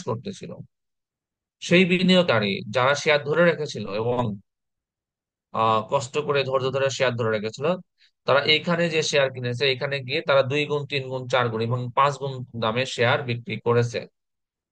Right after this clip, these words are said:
এইখান থেকে আমি দুই একটা শেয়ারের নাম বলতে পারি তখন, যেমন আফতাব অটো, আহ, তারপরে, উম, সে সময় হাইডেলবার্গ সিমেন্ট, না, কিছু কিছু ব্যাংক আছে, যেমন ডাচ বাংলা ব্যাংক।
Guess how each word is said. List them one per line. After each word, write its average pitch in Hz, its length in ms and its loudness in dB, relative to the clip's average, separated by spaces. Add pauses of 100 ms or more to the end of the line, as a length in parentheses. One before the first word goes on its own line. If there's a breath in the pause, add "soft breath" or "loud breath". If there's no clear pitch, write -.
(280)
এইখান 131 300 0
থেকে 110 160 -2
আমি 117 160 0
দুই 131 140 0
একটা 131 200 0
শেয়ারের 135 280 2
নাম 139 220 2
বলতে 147 220 2
পারি 117 180 -2
তখন, 110 260 -6
যেমন 117 180 -2
আফতাব 123 360 0
অটো, 110 220 0 (1160)
আহ, 110 320 2 (120)
তারপরে, 113 420 2 (2750)
উম, 104 340 -4 (100)
সে 120 180 -4
সময় 123 320 0
হাইডেলবার্গ 131 560 2
সিমেন্ট, 117 520 -4 (1600)
না, 113 80 -6
কিছু 139 280 -8
কিছু 151 160 -10
ব্যাংক 135 440 2
আছে, 117 180 -4
যেমন 120 200 -4
ডাচ 131 240 4
বাংলা 135 280 0
ব্যাংক। 107 200 -4